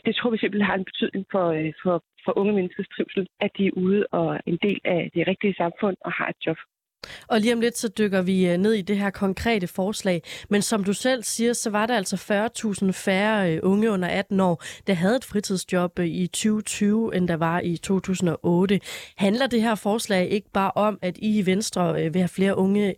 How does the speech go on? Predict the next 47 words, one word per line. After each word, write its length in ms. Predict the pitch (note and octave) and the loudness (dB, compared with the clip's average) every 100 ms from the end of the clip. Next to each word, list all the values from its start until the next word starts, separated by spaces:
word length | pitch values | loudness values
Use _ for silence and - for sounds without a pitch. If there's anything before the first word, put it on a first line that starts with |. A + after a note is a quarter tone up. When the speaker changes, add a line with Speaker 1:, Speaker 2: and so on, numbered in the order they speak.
| - | -2
Speaker 2:
tilknyttet 460 | G#3 G3+ G3 F3+ | -2 0 0 0
arbejdsmarkedet 640 | - F3+ G3+ F#3 D#3+ D#3 - | 0 0 0 0 -2 -2 -6
fra 140 | D#3+ - | -8 -6
tidligt? 360 | - A3 G#3+ F#3+ _ _ _ _ _ _ _ _ _ _ _ - | -2 0 0 -4 _ _ _ _ _ _ _ _ _ _ _ 0
Speaker 1:
Mm, 280 | F#3 E3+ D#3 - | 4 4 2 0
det 120 | D#3 | 0
handler 220 | D#3 G#3+ | 2 2
jo 100 | B3 F3+ | 0 -2
om 60 | |
at 60 | F#3 | -2
give 180 | F3+ - | -2 0
friheden. 360 | A3+ G3+ F3 F#3+ | 0 0 -2 -4
Vi 60 | - | -2
tvinger 220 | G#3+ - | -2 0
jo 100 | G#3 | 0
absolut 340 | F3 - G#3+ G3+ | -2 -2 0 0
ikke 160 | G3 | 0
nogen 160 | F#3+ G#3 | 0 0
til 120 | F#3+ | 0
noget 160 | F3+ - | 0 -2
som 100 | F#3 | -2
helst, 180 | G#3 - _ | -4 -4 _
men 160 | F#3 F3+ | -4 -4
vi 60 | - | -2
giver 160 | G#3+ G3+ | 0 0
nogle 220 | F#3+ F3+ F3 F3+ | 0 -2 0 2
mere 140 | G3 - | 2 0
attraktive 520 | A#3 G#3+ - - F#3 | -2 -4 -6 -4 0
vilkår 360 | G#3+ - F#3 E3 | 0 0 -2 -2
for 80 | F#3 | 0
unge 120 | G3+ | 2
mennesker 320 | G3 A3 G3 | 2 0 -6
til, 200 | - F#3+ - | -2 -2 -2
at 60 | - | -6
de 60 | F3+ | -4
kan 140 | F#3 - | -4 -4
få 80 | G3+ | -4
sig 80 | G3+ | -4
et 120 | - | -2
job. 140 | F#3 - _ - - - - - - | -4 -4 _ -10 -6 -4 -6 -8 -4
Og 60 | G3 | -2
det 100 | G#3 | -2
tror 180 | - G#3 | -2 -2
vi 60 | B3 - | -2 0
på, 60 | G#3+ - _ | -2 -4 _
øh, 200 | G3+ F3 - | 0 0 0
gavner. 260 | D#3+ F3 | 0 0